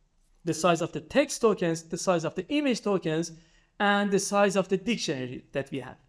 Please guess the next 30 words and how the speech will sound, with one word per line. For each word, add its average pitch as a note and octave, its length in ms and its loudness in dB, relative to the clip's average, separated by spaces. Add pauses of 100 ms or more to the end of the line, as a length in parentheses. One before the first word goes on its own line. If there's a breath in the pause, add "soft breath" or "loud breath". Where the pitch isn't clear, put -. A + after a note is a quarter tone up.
(260 soft breath)
And A3 180 -2
with A#3+ 220 -4
that, B3+ 300 4
we A3+ 120 -4
can A3+ 160 0
produce G3+ 500 -2
the G#3+ 60 -2
predicted G3 600 -2
logits. C#3 560 -2 (340 soft breath)
And G#3+ 160 4
the A3+ 80 2
predicted B3 480 0
logits G#3 460 0
will G3 160 2
be G3 120 -2
used G#3 340 2
as G3+ 160 -2
the - 80 -6
input G#3+ 440 0
for G3 160 -2
the E3 80 -6
softmax D#3+ 800 0 (360 soft breath)
to G3+ 80 0
produce, F#3 840 2 (420)
uh, - 60 -2
uh, D3+ 1040 0 (140)
the F#3 80 -2
predicted E3+ 840 -2 (880)
image D#3 640 0
tokens. - 720 -8